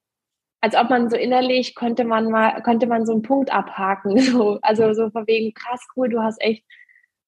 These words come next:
so deine Träume, die du dir so als kleines Kind oder ja, als kleine Fußballerin so gesetzt hast, ähm, konntest du grad,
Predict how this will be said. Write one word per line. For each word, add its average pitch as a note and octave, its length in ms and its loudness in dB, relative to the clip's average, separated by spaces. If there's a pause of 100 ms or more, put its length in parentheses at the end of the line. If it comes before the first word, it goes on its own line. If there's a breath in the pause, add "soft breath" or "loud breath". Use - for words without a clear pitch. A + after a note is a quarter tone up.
(120)
so B3 100 6
deine A#3 260 4
Träume, C4+ 440 0
die A#3+ 140 -6
du A#3+ 100 -4
dir A#3 320 -2
so A#3 240 0
als A3 200 -2
kleines A#3+ 420 -4
Kind C4 420 0 (360 soft breath)
oder A3 400 2
ja, A3 200 4
als G3+ 160 -2
kleine A#3 340 -2
Fußballerin A3+ 800 2
so A3+ 120 0
gesetzt G#3+ 460 0
hast, A#3+ 260 -6 (400 soft breath)
ähm, A3 440 2
konntest A#3+ 400 0
du A3+ 80 -4
grad, A3 340 0